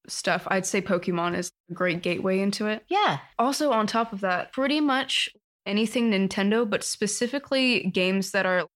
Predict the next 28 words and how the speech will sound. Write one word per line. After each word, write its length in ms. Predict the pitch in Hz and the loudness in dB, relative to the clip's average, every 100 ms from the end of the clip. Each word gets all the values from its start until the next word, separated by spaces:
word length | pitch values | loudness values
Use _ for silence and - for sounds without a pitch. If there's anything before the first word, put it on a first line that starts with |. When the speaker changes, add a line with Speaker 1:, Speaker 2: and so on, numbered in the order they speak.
| _ _ - | _ _ -4
Speaker 1:
less 580 | 196 190 196 - - - | 0 2 2 -2 -4 -2
Speaker 2:
Maybe 280 | 247 269 285 | 0 2 2
not 180 | 240 - _ - | 2 0 _ -10
Super 300 | - 180 170 | -6 -4 0
Mario 300 | 160 156 151 | 2 2 0
Brothers 400 | - - 160 156 | -2 -4 -6 -4
Nintendo, 680 | 139 143 - - - - 147 | -6 -4 -6 -8 -6 -6 -4
right? 360 | 139 147 - - | -2 -4 -6 -2
Or 100 | 185 | 0
is 120 | 165 | 2
that, 280 | 160 143 - | 2 0 0
would 140 | 165 | 0
that 180 | 156 135 | 0 0
be 120 | 139 | -2
included 440 | 127 - 135 131 123 | -2 -4 -4 -4 -6
in 60 | 151 | -2
what 60 | |
you're 80 | 214 | 0
Speaker 1:
I'd 60 | 339 | 0
Speaker 2:
saying? 160 | - | -2
Speaker 1:
say 280 | 440 320 175 - - - | 0 0 -2 -10 -10 -2
Speaker 2:
Yeah. 100 | 165 | 2
Speaker 1:
Mario 300 | 190 214 311 | 2 2 2
games 300 | 190 165 175 | 0 -2 -2
are 100 | - | -4
great 480 | 175 170 185 262 - | -4 0 0 0 -4
for, 200 | - 220 | -4 -2
like, 340 | 175 165 - | 2 0 -2